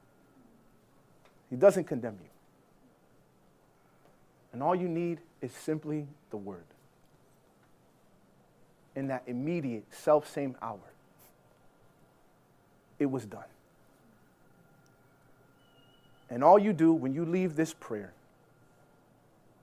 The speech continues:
is you do the following, and Jesus does the making. Your job when you leave this prayer is just to follow Jesus. Live for the audience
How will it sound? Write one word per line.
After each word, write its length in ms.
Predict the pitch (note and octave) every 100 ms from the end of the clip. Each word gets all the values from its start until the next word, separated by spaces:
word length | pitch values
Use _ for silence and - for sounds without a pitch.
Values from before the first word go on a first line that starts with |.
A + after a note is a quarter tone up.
| - - -
is 180 | B2+ B2
you 160 | G3
do 160 | F3 G3+
the 100 | E3
following, 380 | - C3 A2+ G2 - - - - - - - _ - - - - -
and 140 | A#2+
Jesus 380 | A#2+ D3+ B2 -
does 240 | C3 C3+
the 80 | A2+
making. 340 | G#2+ G2 - - _ _ - - - - - _ - - - _ - - _
Your 160 | C3 F#3+
job 380 | D3+ F3+ E3+ D3+
when 100 | D#3+
you 140 | D#3+
leave 260 | D#3 F#3 D#3
this 160 | D#3+
prayer 460 | - - C#3 B2+ C3 -
is 160 | B2+ -
just 260 | D3 -
to 60 | C3+
follow 560 | - - B2+ C3 B2+ B2 -
Jesus. 400 | - F#2+ - - - _ _ _ _ - - _ _ _ _ -
Live 220 | C#3 F3
for 160 | F3 D#3+
the 120 | D3+ -
audience 580 | D#3+ D#3+ D3+ D3+ -